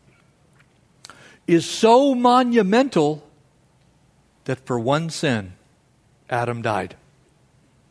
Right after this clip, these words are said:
Think of it. That's how much God hates sin. Now look how much love he has for us as sinners. That even though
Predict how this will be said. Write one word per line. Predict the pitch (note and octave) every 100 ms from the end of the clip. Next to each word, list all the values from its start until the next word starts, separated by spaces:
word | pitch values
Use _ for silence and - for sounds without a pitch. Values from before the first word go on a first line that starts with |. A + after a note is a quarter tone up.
| _ _ _ _ _ _ _ -
Think | D4
of | F4 F#3+
it. | B2+ _ _ _ _ _ _ _ _ _ _ _ _ -
That's | A#2+ F#3+ B3 D4
how | B3+ C#4
much | C4+ B3+ E3+
God | G3 A3 G3+
hates | F#3+ G#3+ G#3+
sin. | - A#3+ A#3 C#3 C3 _ _ _ _ _ _ _ _ _ _ _ _ _ _ _ _ _ _ _ _ _ _ _ -
Now | G3+ B3
look | C#4+ A#3 -
how | G#3 G#3
much | G#3 G#3 -
love | F3 A#3+ C#4+
he | A3+ G#3
has | F#3 F#3+ G3
for | - G#3
us | G#3+ G#3
as | A#3 -
sinners. | C4 D4 D4 F3 - - _ _ _ _ _ _ _ _ _ _ _ _ - -
That | F#3+ G3+
even | A#3 C#4+ D4+ C4 F#3
though | A#3 C#4+ B3+ G#3